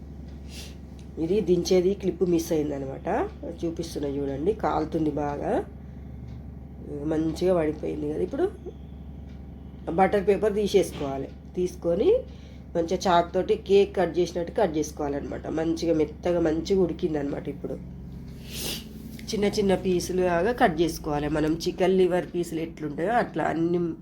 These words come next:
పీసులు, అట్లా చికెన్ లివర్ పీస్ అంత మందమే. చూడండి ఎంత బాగా మంచిగా కుక్ అయింది, ఉడికింది కదా. అట్లా వేసుకొని ఒక దాంట్లో పెట్టుకోవాలి. తర్వాత కడాయి పెట్టుకొని ఒక రెండు స్పూన్లు, పెద్ద స్పూన్లు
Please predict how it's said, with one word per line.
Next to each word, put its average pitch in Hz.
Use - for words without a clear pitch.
పీసులు, 175
అట్లా 165
చికెన్ 175
లివర్ 165
పీస్ 165
అంత 151
మందమే. 160
చూడండి 160
ఎంత 151
బాగా 151
మంచిగా 160
కుక్ 170
అయింది, 151
ఉడికింది 160
కదా. 196
అట్లా 175
వేసుకొని 180
ఒక 254
దాంట్లో 170
పెట్టుకోవాలి. 165
తర్వాత 160
కడాయి 160
పెట్టుకొని 165
ఒక 240
రెండు 170
స్పూన్లు, 156
పెద్ద 160
స్పూన్లు 170